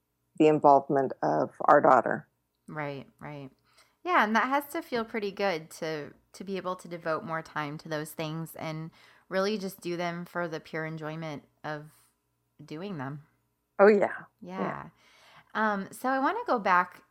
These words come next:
Speaker 2: to your work a little bit more because you have really, I feel like, sort of pioneered, um, the intergenerational music therapy approach.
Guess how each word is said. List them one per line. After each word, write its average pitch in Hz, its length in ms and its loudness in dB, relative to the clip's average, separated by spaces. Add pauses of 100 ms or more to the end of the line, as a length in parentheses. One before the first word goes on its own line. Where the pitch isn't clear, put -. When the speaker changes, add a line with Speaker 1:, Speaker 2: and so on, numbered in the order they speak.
(100)
Speaker 2:
to - 140 -8
your 208 140 0
work 165 400 -2
a 180 60 -4
little 180 240 -4
bit 175 200 -4
more 170 540 -6
because 185 720 -6 (400)
you 233 400 -4
have 359 220 -4 (120)
really, 214 480 -6 (160)
I 185 160 2
feel 208 200 -4
like, 180 220 -4
sort 196 240 -4
of 185 100 -6
pioneered, 185 880 -6
um, 160 460 -6 (120)
the 190 240 -8
intergenerational 175 1300 -4
music 170 400 -10
therapy 160 380 -6
approach. - 580 -8